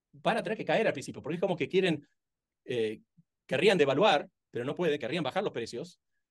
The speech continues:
de los restaurantes, etcétera. Todos los restaurantes querían cobrar menos en dólares, pero si están rígidos no pueden, entonces caen a, de a poquito y luego se van recuperando. Eso es lo que pasaría. Y eso es exactamente lo mismo a lo que sabemos, e-, es la dinámica de un sudden stop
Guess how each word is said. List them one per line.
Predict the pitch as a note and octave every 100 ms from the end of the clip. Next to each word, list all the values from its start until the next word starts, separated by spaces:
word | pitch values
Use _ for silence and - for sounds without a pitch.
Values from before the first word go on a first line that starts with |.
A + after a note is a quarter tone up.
| _ -
de |
los | A2+
restaurantes, | A#2 A#2 A#2 A#2 A2+
etcétera. | G#2 G#2 G#2+ E3 - _ _
Todos | - G3
los |
restaurantes | C3+ D3+ F3+
querían | D3 D3+
cobrar | C3 D#3
menos | G3+ E3+
en | C3+
dólares, | C#3 D3+
pero | C3+ C3+
si | - E3
están | E3 F#3
rígidos | G3 A3+ G#3
no | F3+
pueden, | G#3+ F#3
entonces | E3+ G3+ F3+ -
caen | F#3 G3+ G3 - _ -
a, | C#3
de | C#3
a |
poquito | C#3 C3 - A#2+ E3+ - _ _
y | B2+
luego | D3 F#3
se | C#3
van | C#3
recuperando. | C3+ A#2 A#2 A2 F#2+ - _ _ _ _
Eso | D3 D#3+
es |
lo | C3+
que |
pasaría. | A#2 A2 G#2+ G2+ - _ _ _ _ _ _ _
Y | -
eso | C4
es | D4
exactamente | F3+ - A#3 - G#3 G3+
lo | F3 D3+
mismo | E3+ D#3 D3+
a | B2
lo | B2
que | A2+
sabemos, | C3 D3 D3+ - _ _ -
e-, | C3+
es | E3
la | F#3+
dinámica | D#3 D#3+ F#3 E3+
de | C#3+
un | C3+
sudden | D#3+ D#3+
stop | - D#3